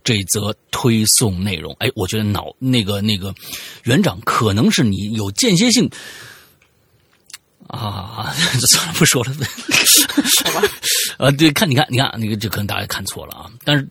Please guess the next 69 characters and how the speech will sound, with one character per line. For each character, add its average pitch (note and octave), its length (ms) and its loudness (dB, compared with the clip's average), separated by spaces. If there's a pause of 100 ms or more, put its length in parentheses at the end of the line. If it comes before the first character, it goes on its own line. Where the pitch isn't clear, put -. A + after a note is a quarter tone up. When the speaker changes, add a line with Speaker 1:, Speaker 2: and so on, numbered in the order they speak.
Speaker 1:
这 C3 120 0
个 G#2 480 0
没， A2+ 320 2
没 B2+ 220 2
收 - 240 0
到 A2 80 4
这 G2+ 100 0
个， G2 160 -2
这 G#2 160 -8
个 F#2+ 260 -10
内 A2 140 0
容， F2+ 220 -8 (240)
还 F3 100 2
开 A#3+ 200 2
玩 A#3+ 160 2
笑 G3+ 120 2
说 G3 160 2
我 G#2+ 200 -4
是 - 160 0
不 D3+ 100 -2
是 C3+ 80 -2
收 F#3+ 100 2
到 D3+ 120 4
灵 G#2+ 300 4
异 A#3 180 4
推 - 220 -6
送 - 180 -6
了？ - 180 -18 (160)
可 C3+ 220 4
以 D3+ 140 4
在 A#2 180 0
这 D#3+ 140 2
一 G#2+ 140 2
期 D3+ 300 0
影 G2+ 240 -4
留 G#2+ 160 -4
言 C3 160 2
里 C#3+ 120 2
写 - 300 0 (140)
一 C2+ 120 -12
下。 - 200 -2 (1300)
不 A#3 120 -4
过 C4+ 120 2
考 - 200 -2
虑 C#3+ 80 0
到 F#3+ 100 0
三 A#3+ 220 2
群 A3+ 160 2
成 F#3+ 200 2
立 G#3+ 80 0
时 E3+ 120 0
间 G3+ 140 0
比 F#2 100 -8
较 F3 120 -2 (160)
晚， - 340 -10
如 G#2+ 260 0
果 B2 140 2
群 - 260 0
内 A3 120 4
的 F3 80 0
大 F3 180 -4
部 D#3+ 100 -8
分 D3 160 2
鬼 C3+ 160 2
友 C3 140 -2
们 D#2+ 220 -12
都 A#3 200 0
是 G2+ 240 -2
在 E2+ 320 -2